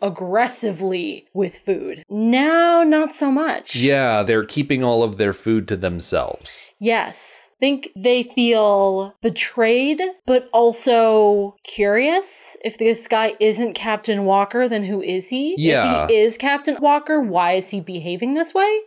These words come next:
Speaker 1: don't think they hate him or despise him. I think maybe they don't know what to make of him anymore. They trust him less.
Speaker 2: They're giving him a much wider berth because he's no longer a known quantity.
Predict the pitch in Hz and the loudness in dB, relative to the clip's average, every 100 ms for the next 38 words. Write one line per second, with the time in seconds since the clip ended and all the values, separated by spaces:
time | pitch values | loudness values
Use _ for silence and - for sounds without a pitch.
0 | - 440 440 262 202 160 - - 214 240 | 0 0 2 2 0 -2 -12 -8 -2 -2
1 | - 165 160 - 180 180 170 - 208 190 | -4 -10 -8 -6 -6 -6 -10 -4 0 2
2 | 196 208 - - - 104 - 247 226 233 | 0 -2 -4 -8 -8 -14 -6 -6 -2 -2
3 | 240 240 247 233 220 220 220 190 214 254 | 0 2 2 2 2 0 -4 -6 0 2
4 | 254 208 277 262 285 294 277 - 254 240 | 2 -2 -2 0 0 2 0 0 -2 0
5 | 254 262 - 190 175 165 165 170 160 156 | 0 -2 -4 -4 -4 -6 -6 -4 -4 -4
6 | 175 190 180 - 220 - 214 175 160 - | -4 -4 -6 -4 -4 -4 -6 -6 -8 -10
7 | - - - 120 113 135 151 147 147 135 | -12 -14 -4 -4 -2 -2 0 0 0 0
8 | 127 120 98 104 107 107 98 87 117 110 | -2 -4 -4 0 0 0 -2 0 0 0
9 | - 98 104 95 98 95 107 107 101 98 | -2 -10 -8 -6 -6 -4 -4 -2 -2 -4
10 | 98 95 92 90 87 85 87 85 - - | -2 -2 -2 -2 -6 -6 -6 -8 -12 -6
11 | 90 87 76 - - | -4 -4 -6 -12 -20